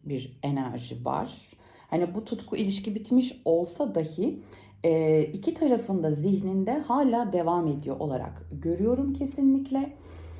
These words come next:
E, şimdi aklınızdaki kişinin birazcık böyle evden çıkmadığı, birazcık depresif enerjilerde olduğu bir süreç içerisinden geçtiğini kesinlikle söyleyebilirim.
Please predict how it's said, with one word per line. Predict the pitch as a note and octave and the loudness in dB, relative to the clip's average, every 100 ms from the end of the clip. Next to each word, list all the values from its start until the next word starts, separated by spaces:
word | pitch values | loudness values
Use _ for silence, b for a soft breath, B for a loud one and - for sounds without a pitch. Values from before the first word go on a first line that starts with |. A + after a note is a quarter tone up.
| B B B B - | B B B B 0
E, | A#3+ B3 B3 B3 B3 B3 | 4 6 8 8 8 6
şimdi | D#4 C#4 | 6 6
aklınızdaki | B3+ D4+ D4+ D4 D4+ D#4 | 6 8 6 6 -2 -4
kişinin | - A#3+ - G#3+ F#3 F3 G3 | -2 -2 2 4 4 4 2
birazcık | C#4+ C#4+ C#4+ C4 C4 | 4 4 4 0 0
böyle | C4+ B3+ B3 | 4 6 6
evden | B3 A3+ G#3+ A#3+ A#3 | 4 4 4 4 2
çıkmadığı, | - - A#3 G#3 F3+ F3+ | -2 0 2 4 4 2
birazcık | A3+ A#3+ A#3+ A#3 A3 | 4 4 2 0 2
depresif | A3 A3+ - - | 2 2 -2 0
enerjilerde | B3 F#3+ F3 E3 E3 E3 - | 2 2 0 0 0 0 0
olduğu | F3+ E3 D#3+ A3+ B B B | 2 2 0 -2 B B B
bir | B3+ | -4
süreç | B3+ - G3+ A3+ | -4 0 2 2
içerisinden | G3+ - D#3 D3 - D3 C3 B2+ | 0 -4 -2 -4 -2 -2 -2 -2
geçtiğini | C3 D3 - D#3 D3+ D3 | -4 -6 -8 -6 -6 -4
kesinlikle | D#3+ - E3 D#3 | -6 -4 -6 -6
söyleyebilirim. | D3 G3 G#3 A#3+ B3 C4 B3+ B3+ | -6 -2 0 0 0 0 0 0